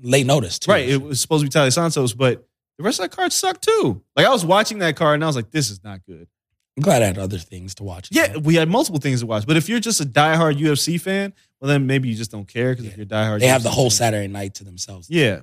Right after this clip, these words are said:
Speaker 2: but the, like, man, like, Ryan Spann versus Krylov is a main event? The fuck outta here.
Speaker 1: I'm taking Ryan Spann, though.
Speaker 2: I'm gonna take Ryan Spann, too.
Speaker 1: <laughs> Okay. Like,
Speaker 2: I
Speaker 1: I'm
Speaker 2: think
Speaker 1: just
Speaker 2: Ryan's got great momentum. It's just, this shouldn't be anybody's main event.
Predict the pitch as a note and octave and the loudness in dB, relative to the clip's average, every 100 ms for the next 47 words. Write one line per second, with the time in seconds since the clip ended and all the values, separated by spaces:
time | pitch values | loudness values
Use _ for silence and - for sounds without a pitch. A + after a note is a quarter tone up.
0 | _ C#3 C3+ - C3 A#2+ A#2+ C#3+ - B2+ | _ -2 -2 -6 -6 -4 -4 -6 -10 -10
1 | B2 A2+ D#3+ B3+ B3 C3 G#2 G2+ - C#3 | -8 -8 -10 -10 -4 -2 -2 -8 -10 -4
2 | A#3 - G3+ C4 A#3+ - - D#3 A#3+ G3+ | 0 0 0 0 -2 -8 -8 -4 -2 -2
3 | F#3 D3 A2 G#2+ G#2 A2+ F#3+ C#4 B2+ C#3+ | -4 -4 -6 -10 -6 0 0 0 -2 -2
4 | E4 F4 _ _ _ _ - F#2 - F#2+ | -6 -10 _ _ _ _ -8 -8 -12 -20
5 | - F2 E2+ F#2 C#3+ C#3+ A#2+ A2 G#2+ G2 | -20 -20 -20 -12 0 2 4 2 2 0
6 | - A#2+ G#2+ F2+ F2+ E2+ - _ _ - | 0 2 2 0 -8 -16 -20 _ _ -6
7 | G#3+ G#3+ G3+ E3+ F3+ D3 B2+ - - A#3+ | 0 2 2 0 0 -4 -6 -6 0 2
8 | F#3+ - G#3+ - - C3+ B2 D3+ F3 F3+ | 2 -2 -4 -4 -4 -2 0 2 2 4
9 | E3 D#3+ C#3+ D3+ C#3+ C3 C#3 C#3 A2 A2+ | 4 2 2 2 2 2 2 2 2 -2
10 | B2 A2 A2+ B2 - A#2+ G#2+ A2+ G#2+ G2+ | -4 -8 -8 -8 -6 -6 -6 -6 -6 -10
11 | F#2+ F#2 F#2+ E2+ E2+ | -12 -14 -20 -20 -20